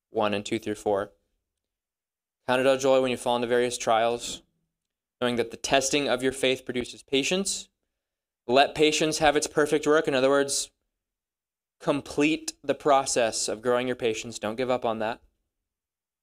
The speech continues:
"That you may be perfect and complete, lacking nothing." Ironically, it takes patience to grow patience. <laughs>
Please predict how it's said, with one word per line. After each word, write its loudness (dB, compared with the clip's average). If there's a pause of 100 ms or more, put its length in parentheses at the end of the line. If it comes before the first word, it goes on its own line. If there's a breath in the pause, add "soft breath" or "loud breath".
(440)
"That 2
you -4
may 0
be -2
perfect -4
and -4
complete, -6
lacking -6
nothing." -8 (1300)
Ironically, 2
it -4
takes 0
patience -4
to -4
grow 0
patience. -4 (1400)
<laughs> -16